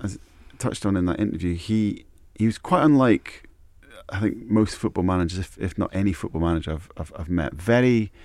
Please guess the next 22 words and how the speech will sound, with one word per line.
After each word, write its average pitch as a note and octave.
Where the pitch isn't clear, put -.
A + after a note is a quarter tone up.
i-, -
introverted, B2
probably A2+
very, A2
very F#2
deep, -
very A2+
guarded. G2
It -
took, -
I -
mean, G2+
I G2+
actually G#2
did F#2
the G2
interview F2
with, -
with -
another F2+
two F2+
journalists, F#2